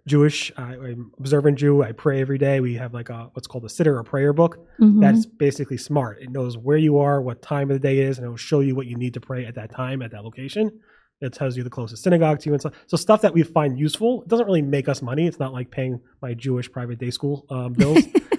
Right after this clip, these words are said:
Speaker 1: Um, but that is something, a way for us to give back to the community. Just like you guys do these shows, it's a way for you guys to give
Speaker 2: Mm-hmm.
Speaker 1: back to the community.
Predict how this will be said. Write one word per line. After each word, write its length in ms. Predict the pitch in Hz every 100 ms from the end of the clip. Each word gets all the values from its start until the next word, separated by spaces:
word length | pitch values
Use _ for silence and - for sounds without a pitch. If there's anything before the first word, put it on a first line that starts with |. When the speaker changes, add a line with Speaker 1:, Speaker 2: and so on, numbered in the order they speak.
| - - -
Speaker 1:
Um, 460 | 143 139 139 139 -
but 380 | 139 160 160 151
that 280 | 147 160 _ _ _ -
is 100 | 170
something, 200 | 156 151
a 100 | 151
way 220 | 147 156
for 160 | 143 147
us 80 | -
to 80 |
give 160 | 139 131
back 200 | 131 123
to 40 |
the 80 | -
community. 340 | 127 196 143 110
Just 220 | 131 -
like 320 | 127 127 -
you 60 | 131
guys 260 | 127 123
do 140 | 110 123
these 160 | 117
shows, 400 | - 170 143 135
it's 100 | 127
a 40 | 127
way 120 | 127
for 120 | 127
you 100 | 127
guys 180 | 196 120
to 60 | 107
give 120 | 107
Speaker 2:
Mm-hmm. 20 |
Speaker 1:
back 160 | 120 113
to 80 | -
the 60 |
community. 460 | - 123 113 110